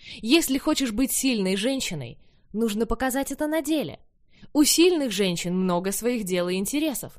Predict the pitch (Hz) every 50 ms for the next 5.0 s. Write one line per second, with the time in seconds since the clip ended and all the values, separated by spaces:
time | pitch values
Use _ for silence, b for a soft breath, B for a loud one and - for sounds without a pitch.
0 | B B B B B B - 320 - 370 370 311 233 247 262 269 294 285 269 220
1 | 247 247 269 285 302 311 302 - - 254 - - - 220 214 - - - 165 -
2 | - - - - 214 240 254 214 196 - - - 190 - - 220 262 277 - 202
3 | - 190 190 220 233 226 226 - - 196 190 208 214 208 202 190 185 175 190 185
4 | 180 175 180 165 175 170 - 180 165 165 170 160 135 143 147 135 131 123 120 -